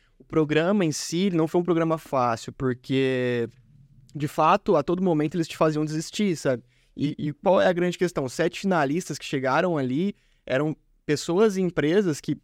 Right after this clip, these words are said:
tinham passado por quatro meses de, tipo, tudo quanto é tipo de, eles chamam de assignment, né, de, de tarefas, que era uma tarefa, tipo assim, "Cara, vai pra rua essa semana e vende pra cinco empresas", sabe? E se você não voltasse, não fizesse, você era convidado a se retirar do programa.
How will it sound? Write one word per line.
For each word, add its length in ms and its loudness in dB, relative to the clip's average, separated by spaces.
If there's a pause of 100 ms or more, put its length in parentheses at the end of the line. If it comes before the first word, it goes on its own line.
(580)
tinham 140 -2
passado 240 -2
por 140 -2
quatro 420 2
meses 340 0
de, 120 -4
tipo, 240 -10
tudo 280 0
quanto 220 2
é 80 4
tipo 340 -4
de, 600 0
eles 180 -8
chamam 220 -2
de 60 0
assignment, 540 -2 (100)
né, 120 -2
de, 140 -6
de 180 -10
tarefas, 840 -4 (380)
que 80 0
era 80 4
uma 120 2
tarefa, 260 0
tipo 120 -4
assim, 180 -2
"Cara, 180 2
vai 140 0
pra 140 0
rua 160 0
essa 120 -4
semana 380 -2
e 40 -2
vende 280 -2
pra 140 -2
cinco 280 -4
empresas", 520 -4 (380)
sabe? 260 -2 (220)
E 80 -2
se 80 -4
você 180 -2
não 120 0
voltasse, 400 -2
não 80 -4
fizesse, 580 -2
você 320 -2
era 140 0
convidado 360 -2
a 40 -2
se 120 -10
retirar 380 0
do 100 -4
programa. 560 -2